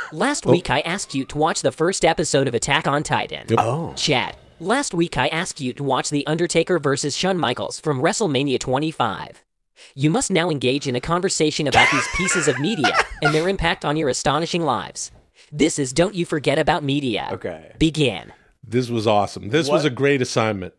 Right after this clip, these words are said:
Speaker 3: I agree. Totally agree. Which one do you want to talk about first?
Speaker 2: I mean, I think we talk about 'em both, but it's up to you.
Speaker 3: No, we are gonna talk about 'em both. Well, let me just tell you.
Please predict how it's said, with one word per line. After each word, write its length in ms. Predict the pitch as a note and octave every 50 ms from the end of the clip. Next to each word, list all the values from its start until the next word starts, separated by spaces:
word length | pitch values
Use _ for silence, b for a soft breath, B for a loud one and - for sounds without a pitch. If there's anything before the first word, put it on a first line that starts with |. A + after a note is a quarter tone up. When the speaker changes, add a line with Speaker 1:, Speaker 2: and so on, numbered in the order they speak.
| _
Speaker 3:
I 160 | - B2+ C3+ C#3+
agree. 480 | D3+ C#3 B2 B2+ C#3 C3+ G#2+ F2+ - -
Totally 340 | - - D#3 E3+ F#3+ G3 F3+
agree. 320 | D3+ B2 A#2 A#2 A2+ A2 A2
Which 440 | G2+ A2 A#2 C3 D#3 D#3 - - -
one 220 | D3+ D3 C#3+ C#3+
do 60 | C3+
you 60 | C3 B2+
want 120 | B2 A#2
to 60 | A2 B2+
talk 100 | A#2 G#2+
about 200 | A2 F#2+ F2 -
first? 400 | F2+ D#2+ D2 - - - - _ _ _ _ b b b b b b b b b _ -
Speaker 2:
I 80 | A2
mean, 140 | A2+ A2+ A#2
I 100 | A2+ A2
think 220 | G2+ B2+ B2+ B2 - - F#2+ -
we 140 | A2+ A2
talk 180 | - A#2+ G#2+ G2+
about 240 | G2+ G2+ G#2 G2+ F#2+
'em 80 | F#2
both, 320 | F#2 F2+ E2+ D#2+ - - _ -
but 260 | F#2 F#2 F#2 - _ _ _ -
it's 160 | - - - G#2+
up 100 | G2+ -
to 80 | G2+ F#2+
you. 140 | F2 E2+ - _ _ _ _ _
Speaker 3:
No, 380 | - C#3 E3 F3+ D3 A2 - - - -
we 140 | C3 C3+ C#3
are 100 | D3+ E3
gonna 140 | D#3 C3 G#2+
talk 140 | A2 A2+ F#2+
about 160 | E2+ E2+ E2
'em 80 | D#2 D#2+
both. 260 | - - - - D#3+
Well, 160 | D#3 D#3+ E3+
let 80 | F3+ G3+
me 100 | A3 G3
just 200 | F#3 F3+ - -
tell 220 | - E3 D3 C#3
you. 260 | B2+ G#2 F2+ D#2+ C2+